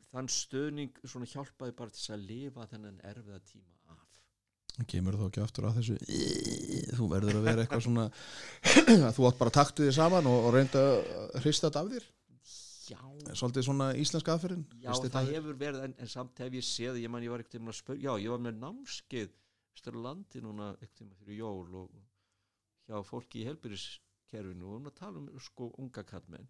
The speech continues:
Speaker 1: og þetta starfsfólk sagði, eh, jú,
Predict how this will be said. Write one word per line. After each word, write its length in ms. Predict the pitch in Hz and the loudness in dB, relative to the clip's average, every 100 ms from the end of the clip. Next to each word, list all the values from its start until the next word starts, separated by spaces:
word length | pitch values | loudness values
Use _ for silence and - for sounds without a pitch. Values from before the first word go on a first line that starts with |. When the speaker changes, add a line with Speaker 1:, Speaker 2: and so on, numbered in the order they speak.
| _ _ _ _ _ _ _ _ _ _ - | _ _ _ _ _ _ _ _ _ _ -8
Speaker 1:
og 340 | 117 117 - _ _ _ _ _ _ _ _ _ _ _ | -4 -4 -6 _ _ _ _ _ _ _ _ _ _ _
þetta 320 | 160 160 139 | -18 -14 -16
starfsfólk 1000 | - - 139 120 123 - - - 143 - | -14 -14 -12 -12 -16 -20 -20 -14 -12 -10
sagði, 380 | - 104 87 113 160 _ _ _ _ _ _ _ _ _ _ _ | -8 -8 -8 -12 -14 _ _ _ _ _ _ _ _ _ _ _
eh, 200 | - - | -20 -18
jú, 320 | - 107 101 | -12 -10 -8